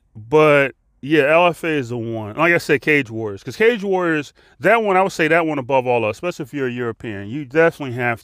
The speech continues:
to, um, I don't understand you not watching Cage Warriors. I don't understand you. That, that makes no sense. But I understand. But you know what? Let me take that back. Uh, let me take that back. Well, first of all, I thought that stuff was free. I guess, I don't know if Fight Pass isn't free for y'all.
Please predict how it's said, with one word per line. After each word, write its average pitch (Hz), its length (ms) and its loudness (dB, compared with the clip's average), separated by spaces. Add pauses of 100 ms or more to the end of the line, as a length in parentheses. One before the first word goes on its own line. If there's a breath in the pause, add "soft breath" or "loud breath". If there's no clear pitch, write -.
to, 110 220 -8
um, 101 420 -10 (1000 soft breath)
I 139 100 0
don't 147 140 4
understand 127 380 -2
you 110 180 -6
not 110 260 -6
watching 98 600 -10 (360)
Cage 104 320 -4
Warriors. 101 560 -18 (520)
I 120 80 2
don't 131 140 4
understand 123 480 -2
you. 104 400 -8 (120)
That, 120 240 0
that 123 180 2
makes 120 240 -4
no 107 120 -10
sense. 107 220 -12
But 165 100 2
I 220 140 4
understand. 185 260 -4
But 208 200 0 (200 loud breath)
you 175 80 -4
know 208 100 2
what? 190 80 2
Let 196 100 -2
me 190 40 -2
take 160 180 0
that 147 120 -2
back. 113 260 -2
Uh, 139 100 0
let 151 100 0
me 165 60 -2
take 156 160 -6
that 131 100 -4
back. 107 180 -4 (680)
Well, 202 100 0
first 320 160 2
of 254 60 0
all, 214 80 6
I 254 40 2
thought 247 220 0
that 214 140 2
stuff 208 260 0
was - 100 -12
free. 220 200 0
I 185 40 4
guess, 196 280 -2
I 202 100 -4
don't 214 80 -8
know 202 120 -2
if 147 80 -4
Fight 185 260 -2
Pass 202 260 -2
isn't 175 200 -10
free 208 200 -6
for 214 120 -16
y'all. 220 260 -10